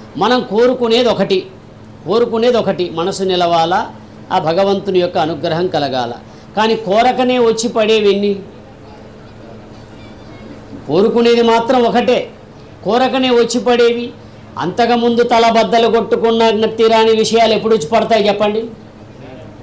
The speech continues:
ఎప్పుడు? అంతకుముందు తల బద్దలు కొట్టుకున్న నెత్తికి రాని విషయాలన్నీ ఆ ధ్యానం చేసేటప్పుడు వచ్చి పడతాయి. ఎందుకు? భగవంతుని యొక్క పరీక్ష అది.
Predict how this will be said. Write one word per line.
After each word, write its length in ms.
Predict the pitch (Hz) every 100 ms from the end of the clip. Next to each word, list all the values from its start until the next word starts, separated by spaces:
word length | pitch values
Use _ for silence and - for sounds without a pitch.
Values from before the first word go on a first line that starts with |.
| - 190
ఎప్పుడు? 260 | - - 494 494 - - - - - - 262 123 - - - - - - - - - - - - -
అంతకుముందు 680 | 156 139 214 160 208 220 226
తల 260 | 233 202 214
బద్దలు 400 | 208 196 220 220
కొట్టుకున్న 640 | 208 - 196 214 240 269 - - -
నెత్తికి 380 | 175 202 269 226
రాని 260 | 247 247 240
విషయాలన్నీ 840 | 214 208 233 220 202 196 233 277 - - - 156
ఆ 100 | 165
ధ్యానం 560 | 123 165 196 262 262
చేసేటప్పుడు 520 | 247 220 220 220 240
వచ్చి 160 | 226 226
పడతాయి. 400 | 185 147 - - - -
ఎందుకు? 640 | 180 220 233 233 226 226 220 208 - - - - - - -
భగవంతుని 640 | 147 190 202 202 202 190
యొక్క 220 | 180 180 165
పరీక్ష 500 | - 165 214 - 185
అది. 280 | 127 113